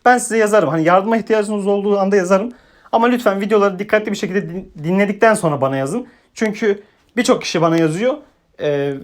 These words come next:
ve gerçekten yardıma ihtiyacı olan kişilere, yani, yazmaktan mahrum kalıyorum bu şekilde. Ee, umarım beni anlamışsınızdır.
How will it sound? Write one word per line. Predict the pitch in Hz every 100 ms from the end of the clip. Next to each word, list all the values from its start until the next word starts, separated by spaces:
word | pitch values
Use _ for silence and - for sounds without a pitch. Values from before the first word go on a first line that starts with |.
| - 156
ve |
gerçekten | 180 226 233 220 214 202
yardıma | 185 185 220
ihtiyacı | 214 214 202
olan | 208 208
kişilere, | 196 - 185 214 214 - _
yani, | - 151
yazmaktan | 151 175 190 185 208
mahrum | 220 220 196
kalıyorum | 185 143 139 135
bu | 123
şekilde. | 135 147 165 285 - - - - - _ -
Ee, | 151 147 202
umarım | 247 240 240 269 _ _ _ _
beni | 170 226
anlamışsınızdır. | 233 233 240 - 220 202 208